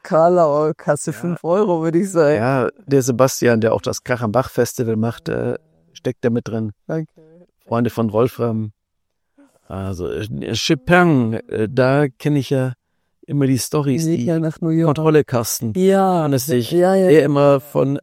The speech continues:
Speaker 2: ähm, Alkoholgeschichten von, äh, Brooklyn Urlaub.
Speaker 1: Mhm.
Speaker 2: Und dann spielten immer irgendwie diese Nepalesen irgendwie eine Rolle.
Speaker 1: Äh, ja, ach, die sind das.
Speaker 2: Ja,
Speaker 1: Okay.
Speaker 2: genau. Die ja auf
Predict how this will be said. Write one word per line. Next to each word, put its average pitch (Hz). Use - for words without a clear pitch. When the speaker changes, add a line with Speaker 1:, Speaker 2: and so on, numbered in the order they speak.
Speaker 2:
ähm, 127
Alkoholgeschichten 139
von, 131
äh, 127
Brooklyn 123
Urlaub. 123
Speaker 1:
Mhm. 160
Speaker 2:
Und 131
dann 139
spielten -
immer 143
irgendwie 135
diese 135
Nepalesen 135
irgendwie 107
eine 113
Rolle. 117
Speaker 1:
Äh, 120
ja, 175
ach, 165
die 185
sind 165
das. 147
Speaker 2:
Ja, 113
Speaker 1:
Okay. -
Speaker 2:
genau. 104
Die 127
ja 123
auf 113